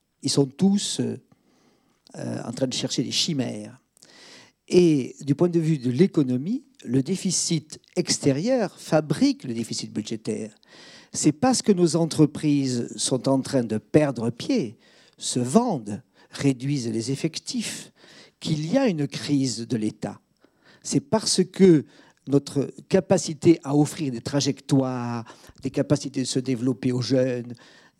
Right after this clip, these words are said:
euh, qui, qui, que nous avons un emploi endémique qui va être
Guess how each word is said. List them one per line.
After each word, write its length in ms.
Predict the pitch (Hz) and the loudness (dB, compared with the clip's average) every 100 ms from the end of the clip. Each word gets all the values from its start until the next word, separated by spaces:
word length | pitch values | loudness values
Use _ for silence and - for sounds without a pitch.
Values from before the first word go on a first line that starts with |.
| - | -8
euh, 180 | 127 - | -8 -10
qui, 220 | - 156 - | -16 -18 -12
qui, 180 | 147 139 | -10 0
que 120 | - | 2
nous 300 | 156 175 180 | 4 2 2
avons 440 | 185 156 160 135 - _ _ _ _ _ - | 0 2 0 0 -8 _ _ _ _ _ -8
un 120 | 127 | -6
emploi 580 | 139 160 120 107 101 - _ | -4 -4 -4 -4 -6 -12 _
endémique 600 | 113 107 202 339 - - - _ _ | -6 0 0 0 -6 -14 -18 _ _
qui 140 | - 110 | -10 -2
va 180 | 120 117 | 0 0
être 260 | - - | -4 -10